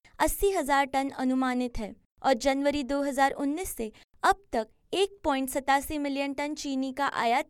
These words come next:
किया गया है। अब देश का लक्ष्य चीनी आयात को कम करना है और इसके लिए स्थानीय उत्पादन को बढ़ावा देने का उद्देश्य है। नाइजीरिया घरेलू चीनी उत्पादन पर जोर दे रहा है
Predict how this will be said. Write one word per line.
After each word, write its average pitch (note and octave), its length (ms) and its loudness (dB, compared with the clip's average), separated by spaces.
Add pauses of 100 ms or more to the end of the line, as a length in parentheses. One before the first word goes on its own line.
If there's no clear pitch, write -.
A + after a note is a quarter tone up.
किया A#3+ 220 2
गया G#3 280 0
है। G#3 200 -8 (600)
अब E4 200 0
देश F4+ 240 -4
का G4+ 160 -2
लक्ष्य D4+ 420 -4
चीनी F4+ 340 -8
आयात C#4 360 -4
को E4+ 120 -10 (100)
कम E4 180 -4
करना G#3+ 360 -4
है G3 180 -14 (320)
और D#4+ 120 0
इसके E4+ 440 -4
लिए G#3+ 240 -6 (200)
स्थानीय F4 440 -2
उत्पादन D4+ 580 -2
को D4+ 120 -6
बढ़ावा C4 420 2
देने C4 320 -2
का C#4 160 0
उद्देश्य A3 540 -4
है। G3 200 -8 (560)
नाइजीरिया G#4 560 2
घरेलू D#4+ 380 -2
चीनी C#4+ 320 -6
उत्पादन C4 520 -2
पर C#4 180 -2
जोर C#4 220 -4
दे C4 220 -2
रहा G3+ 240 -4
है F#3+ 160 -12